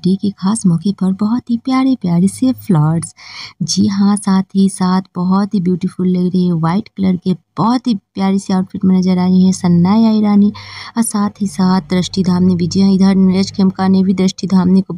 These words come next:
बहुत ही प्यारे प्यारे से फ्लावर्स दिए। बता दूं कि फ्रेंडशिप डे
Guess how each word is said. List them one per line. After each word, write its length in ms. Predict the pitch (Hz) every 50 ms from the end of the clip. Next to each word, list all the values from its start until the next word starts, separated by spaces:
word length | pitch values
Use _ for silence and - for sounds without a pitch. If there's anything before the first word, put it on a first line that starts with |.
| _
बहुत 280 | - 226 226 240 226 -
ही 40 | 208
प्यारे 240 | - 196 180 175 175
प्यारे 180 | - 185 180
से 120 | 175 - 190
फ्लावर्स 300 | _ - 180 180 180 165
दिए। 160 | _ 180 175
बता 280 | 185 180 _ 196 196
दूं 160 | 196 185 202 196
कि 200 | - - 202 196 _ _ - - - - - _ - _ _ - _ _ _ -
फ्रेंडशिप 420 | 254 247 247 233 - 269 269 233 _ _
डे 160 | 226 226 226